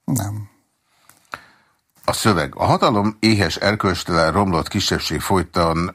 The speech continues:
Speaker 2: újra termeli önmagát, mint ahogyan a magáért kiállni képtelen, megvezethető sehonnai bitag ember is. Akkor a Habsburg elit most a globalista elit képében jön a zsarnok, akkor kizsákmányolt parasztként, nemesként most beoltott, megnyomorított, agymosott,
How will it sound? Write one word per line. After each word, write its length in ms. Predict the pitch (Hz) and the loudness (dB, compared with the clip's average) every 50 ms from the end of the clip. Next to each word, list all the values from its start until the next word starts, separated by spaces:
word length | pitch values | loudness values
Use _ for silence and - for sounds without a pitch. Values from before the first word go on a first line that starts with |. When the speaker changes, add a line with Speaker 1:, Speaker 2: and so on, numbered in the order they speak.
| _ - | _ -2
Speaker 2:
újra 340 | - 95 90 82 78 71 73 | 2 2 2 4 2 0 0
termeli 520 | - - 82 78 76 78 73 71 73 60 | 0 -2 -2 0 0 0 0 -2 -2 0
önmagát, 560 | 80 87 87 85 82 78 71 76 73 73 - | 0 2 2 2 0 0 2 2 2 2 2
mint 160 | 113 110 107 107 | 0 2 2 2
ahogyan 260 | 92 87 82 82 78 | 2 2 2 2 2
a 40 | 78 | 2
magáért 420 | 90 104 104 92 76 73 73 - | 2 2 2 2 0 0 -2 -2
kiállni 360 | - 101 90 78 76 76 76 | 0 2 2 2 2 0 -2
képtelen, 500 | - 107 104 - - 87 80 78 78 78 | 0 0 0 0 0 -2 0 2 2 2
megvezethető 1040 | 78 85 92 90 85 85 73 71 80 78 - - 85 80 78 - _ - 85 78 69 | 2 2 0 0 0 -2 -2 0 -2 -4 -2 -2 -4 -4 -4 -6 _ -4 -2 -2 -2
sehonnai 500 | - - 98 87 82 78 73 69 71 69 | 0 0 0 0 0 0 -2 -2 -2 -2
bitag 360 | - 85 73 78 73 69 69 | -2 -2 0 0 -2 -2 -2
ember 320 | 69 73 73 69 69 65 | -4 -4 -4 -4 -4 -6
is. 300 | 67 65 - - - - _ _ - - - - - | -6 -6 -4 -6 -6 -8 _ _ -20 -20 -20 -18 -4
Akkor 280 | - 90 - - 90 78 | -4 -4 0 0 2 2
a 40 | 73 | 2
Habsburg 500 | - 117 131 139 123 - 98 87 80 90 | 2 2 0 0 0 0 0 0 2 2
elit 260 | 85 80 82 76 - | 2 2 0 -2 -2
most 200 | 80 78 - - | -4 -4 -2 -2
a 60 | 76 | -2
globalista 500 | 65 87 90 82 85 78 73 - - - | 0 0 2 2 2 0 0 -2 -2 -2
elit 260 | 76 80 80 76 - | 0 0 0 0 -2
képében 600 | - - 92 85 80 - 82 78 69 71 71 71 | -2 0 0 0 0 0 -2 -2 0 0 -2 0
jön 180 | 73 82 85 76 | 0 0 0 0
a 100 | 67 67 | -2 -4
zsarnok, 560 | - - 104 113 110 101 98 95 90 - - | 0 2 2 4 4 2 2 0 -2 -2 -2
akkor 340 | - 82 - - 80 71 - | -4 -4 -4 -2 -4 -4 0
kizsákmányolt 800 | - 120 113 - 92 80 76 - 80 73 71 71 65 64 65 - | 0 0 2 4 2 2 2 2 0 0 0 0 -2 -6 -8 -2
parasztként, 540 | - 117 113 107 92 - - 85 80 69 | 0 2 2 2 0 0 -2 -2 -2 0
nemesként 500 | 69 90 92 87 78 - - - 76 73 | 0 0 0 0 0 -2 -2 -4 -2 -2
most 180 | 71 67 67 67 | -2 -4 -4 -2
beoltott, 440 | - 95 98 90 80 - - 71 - | 0 0 2 0 0 -2 -6 -6 -2
megnyomorított, 760 | 82 80 82 76 - 78 73 71 69 71 71 - - 71 71 - | -2 -2 0 0 0 0 0 0 0 -2 -4 -2 -4 -6 -6 0
agymosott, 580 | - 92 98 87 87 85 76 - 165 76 76 | 0 0 0 2 0 0 0 0 -2 -4 -4